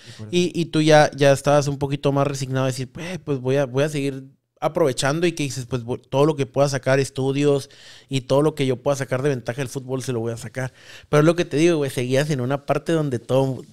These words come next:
Speaker 2: donde el mundo no te conocía, güey.
Speaker 1: No, pues,
Speaker 2: O sea,
Speaker 1: no.
Speaker 2: el mundo del fútbol no te conocía, güey. Yo tuve el último contacto contigo, güey, este, eh, fue antes de la pandemia, porque me acuerdo que un día fuimos, güey,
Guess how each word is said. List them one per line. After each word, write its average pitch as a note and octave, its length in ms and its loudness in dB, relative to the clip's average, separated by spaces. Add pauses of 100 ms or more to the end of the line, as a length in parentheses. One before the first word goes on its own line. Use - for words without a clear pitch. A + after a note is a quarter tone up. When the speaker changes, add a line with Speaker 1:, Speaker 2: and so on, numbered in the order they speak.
(180)
Speaker 2:
donde B2 240 -2
el A2 60 -4
mundo C3+ 260 -2
no E3 100 -4
te D3 100 -6
conocía, B2 500 -4
güey. - 180 -16
Speaker 1:
No, C3+ 340 -2
pues, A2+ 120 -4
Speaker 2:
O - 20 0
sea, C#3 120 4
Speaker 1:
no. C3 60 2
Speaker 2:
el B2 60 0
mundo E3 220 4
del D#3+ 100 2
fútbol E3 340 0
no D#3 120 0
te E3 160 -6
conocía, C3 420 -4
güey. A#2 220 -6 (440)
Yo D3 200 0
tuve F3+ 160 4
el F3+ 80 2
último F3+ 320 0
contacto C#3 500 -2
contigo, C#3+ 600 -2
güey, G3 480 0
este, B2+ 520 -4 (240)
eh, A#2+ 220 -4 (520)
fue D3 260 2
antes D#3+ 280 0
de F3 80 -2
la D3 160 0
pandemia, C#3+ 500 -2 (200)
porque C#3 280 -4
me C3+ 60 -4
acuerdo B2+ 340 0
que C#3+ 100 -2
un C3 100 2
día C3+ 160 2
fuimos, C#3 320 0
güey, D#3 260 0